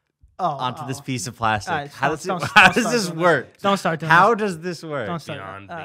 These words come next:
Speaker 1: I don't.
Speaker 2: You could put in a C D with songs in it and race it and put other songs on it somehow.
Speaker 1: I don't.
Speaker 3: Like, I think a,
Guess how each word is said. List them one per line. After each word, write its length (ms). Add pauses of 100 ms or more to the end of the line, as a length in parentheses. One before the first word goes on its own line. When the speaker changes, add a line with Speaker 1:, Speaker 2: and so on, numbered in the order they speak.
(100)
Speaker 1:
I 140
don't. 240
Speaker 2:
You 80
could 160
put 100
in 60
a 100
C 160
D 180
with 160
songs 280
in 80
it 80
and 200
race 280
it 160
and 120
put 280
other 280
songs 480
on 200
it 140
somehow. 480 (160)
Speaker 1:
I 160
don't. 240 (260)
Speaker 3:
Like, 200
I 120
think 240
a, 320